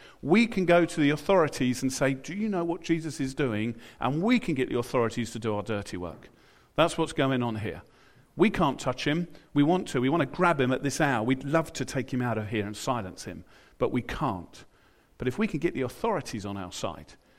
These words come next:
if we can get him saying something against them, then we can go to them and say, "You need to sort Jesus out because he's turning people against you." That's what they're hoping for.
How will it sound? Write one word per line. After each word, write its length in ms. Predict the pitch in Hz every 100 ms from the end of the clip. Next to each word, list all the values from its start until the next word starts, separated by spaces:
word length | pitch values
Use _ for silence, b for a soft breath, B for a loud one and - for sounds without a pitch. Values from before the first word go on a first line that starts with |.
| b
if 120 | - -
we 100 | 180
can 140 | 170
get 200 | 147 160
him 160 | 135 143
saying 460 | - - 165 131 127
something 460 | - 156 139 123
against 440 | 117 123 117 - 120
them, 360 | 151 101 107 B B B B
then 180 | 123 127
we 140 | 165
can 180 | 165 123
go 140 | 110
to 100 | 104
them 140 | - 110
and 100 | 110
say, 140 | 127
"You 120 | 120
need 180 | 147 123
to 100 | -
sort 240 | - 110 -
Jesus 400 | 127 101 87 90
out 180 | 80 - b b b
because 300 | - 104 117
he's 180 | 127 123
turning 320 | - 135 117
people 300 | 104 120 -
against 420 | 107 120 110 - 90
you." 80 |
That's 340 | 87 123 131 -
what 140 | 110
they're 140 | 113 104
hoping 340 | 120 - 90
for. 280 | - 92